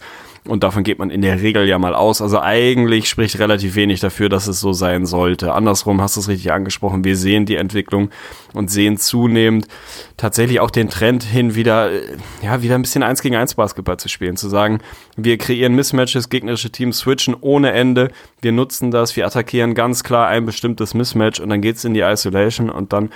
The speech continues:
verlassen wir uns ein bisschen auf individuelles Talent und dann ist der Pull-Up halt auch ein okayer Wurf, wenn du als, weiß ich nicht, als Guard halt einen Big hast, weil er auf dich geswitcht wurde, weil fast alle Teams gerade das Gefühl haben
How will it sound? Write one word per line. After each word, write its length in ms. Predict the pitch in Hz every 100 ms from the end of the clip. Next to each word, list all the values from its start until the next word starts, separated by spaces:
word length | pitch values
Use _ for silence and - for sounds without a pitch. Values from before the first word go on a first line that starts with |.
| - _
verlassen 400 | - 104 113 123
wir 80 | 113
uns 140 | 107 -
ein 80 |
bisschen 240 | 101 - 113
auf 160 | 101
individuelles 600 | 107 107 104 101 104 98 -
Talent 360 | 95 98 113 - - -
und 140 | 101 98
dann 100 | 104
ist 160 | -
der 80 | 107
Pull-Up 380 | - 113 107 -
halt 120 | 98
auch 140 | 95
ein 60 | 113
okayer 420 | 101 117 113 98
Wurf, 300 | 107 143 -
wenn 160 | 110 110
du 180 | 113 120
als, 340 | 101 104 - - - - _ -
weiß 180 | 107 110
ich 40 |
nicht, 220 | 110 113
als 160 | 101 -
Guard 300 | 98 107 107
halt 180 | 104 104
einen 120 | 98
Big 200 | 117 120
hast, 200 | 113 -
weil 120 | 107
er 60 | 107
auf 100 | -
dich 160 | 104
geswitcht 440 | 113 - 123 113 113
wurde, 200 | 113 117
weil 100 | 117
fast 280 | 123 120
alle 220 | - 113 110
Teams 300 | 120 104 -
gerade 180 | 104
das 140 | 104 -
Gefühl 320 | 107 123 117
haben 260 | 104 113